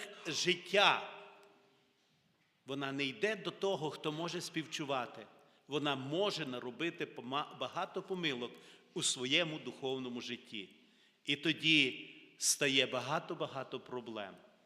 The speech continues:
в житті віруючих людей. Но коли ми приходимо до Господа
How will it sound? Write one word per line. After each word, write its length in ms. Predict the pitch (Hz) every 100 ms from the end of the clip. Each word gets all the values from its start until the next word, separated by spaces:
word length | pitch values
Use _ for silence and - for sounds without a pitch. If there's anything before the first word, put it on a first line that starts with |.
| _ _ _ _
в 60 | 120
житті 340 | 123 123 127
віруючих 600 | 117 123 120 110 117 -
людей. 380 | 113 101 107 90 - - - _ _ _
Но 140 | 123 135
коли 240 | 180 185
ми 120 | 196
приходимо 600 | 196 185 - 220 208 202
до 180 | 185 175
Господа 840 | 156 220 - - 185 185 - -